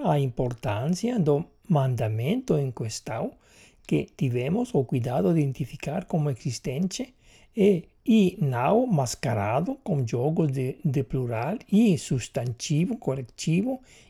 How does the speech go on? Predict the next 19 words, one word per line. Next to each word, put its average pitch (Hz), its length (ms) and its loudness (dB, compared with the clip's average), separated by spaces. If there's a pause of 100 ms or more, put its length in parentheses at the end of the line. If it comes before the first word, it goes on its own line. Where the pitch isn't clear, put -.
(120)
e 233 240 6
como 135 320 0
singular 127 760 -4
específico, 160 960 -6 (500)
mas 135 400 0
nada 143 380 0
disso. 135 540 -2 (560)
Em 156 320 0
outras 180 400 4
palavras, 139 840 -2 (320)
o 147 180 6
argumento 139 680 0
é 170 80 4
composto 160 640 -2
de 151 100 2
três 151 320 -6
partes: - 640 -6
o 131 80 -4
pronunciamento, 127 1200 -6